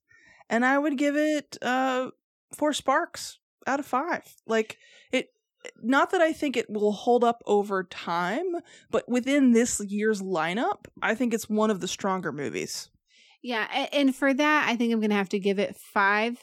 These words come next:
Speaker 2: sparks
Speaker 1: Ooh.
Speaker 2: because we've now watched twenty movies. That we're halfway through the
Speaker 1: Oh my
Speaker 2: season.
Speaker 1: God, we have watched twenty
Speaker 2: And this is
Speaker 1: movies. <laughs>
Speaker 2: top two for me. I mean, the other one, we didn't even talk about it, but Holly and Ivy would be one of our other favorite ones that we've seen.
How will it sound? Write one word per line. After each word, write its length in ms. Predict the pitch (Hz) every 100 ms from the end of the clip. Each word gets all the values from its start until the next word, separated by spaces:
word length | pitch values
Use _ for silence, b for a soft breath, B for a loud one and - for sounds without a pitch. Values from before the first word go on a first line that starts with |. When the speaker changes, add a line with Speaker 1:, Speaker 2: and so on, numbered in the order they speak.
| _
Speaker 2:
sparks 800 | - - - 285 311 370 - -
Speaker 1:
Ooh. 600 | 202 202 320 440 208 180 226 208
Speaker 2:
because 360 | 220 226 208
we've 180 | 226 226
now 300 | 226 226 226
watched 680 | 208 208 202 - - - -
twenty 340 | - 214 202
movies. 580 | 202 196 196 233 233 - _
That 140 | 196 190
we're 140 | 202
halfway 300 | 208 208 214
through 160 | 220 220
the 40 |
Speaker 1:
Oh 20 | 269
my 160 | 240
Speaker 2:
season. 120 | 190
Speaker 1:
God, 180 | 208 190
we 120 | 202
have 340 | 208 - 226 240
watched 300 | 339 381 -
twenty 240 | 359 233
Speaker 2:
And 100 | 226
this 200 | 247 240
is 180 | 285 247
Speaker 1:
movies. 80 | 294
<laughs> 0 |
Speaker 2:
top 260 | 254 226
two 240 | - 247 254
for 220 | - 214
me. 260 | 185 165 -
I 80 | 202
mean, 140 | 202
the 80 | 208
other 140 | 220
one, 160 | 233 214
we 80 | 220
didn't 140 | 247
even 160 | 214 185
talk 220 | 214 214
about 160 | 190
it, 60 | 175
but 120 | 117
Holly 360 | - 196 208 190
and 80 | 190
Ivy 340 | 180 180 190
would 160 | 190 180
be 220 | 185 180
one 120 | 180
of 120 | 175 180
our 100 | -
other 200 | 180 180
favorite 320 | 196 196 -
ones 240 | 185 185 -
that 140 | -
we've 120 | 202
seen. 480 | - - 196 190